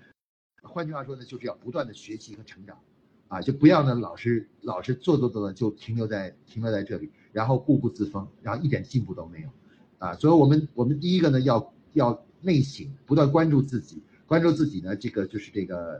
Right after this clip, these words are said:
呃，然后呢，看看自己到底能不能持续学习发展，把时间用在那些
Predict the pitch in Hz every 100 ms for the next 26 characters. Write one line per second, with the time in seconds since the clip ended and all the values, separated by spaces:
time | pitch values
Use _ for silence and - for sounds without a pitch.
0 | - 90 95 95 131 117 101 - 147 123
1 | 127 - - 113 92 - 101 113 165 110
2 | - 107 104 92 92 92 87 82 - -
3 | - 117 117 - 151 175 185 190 151 143
4 | 143 110 - 135 135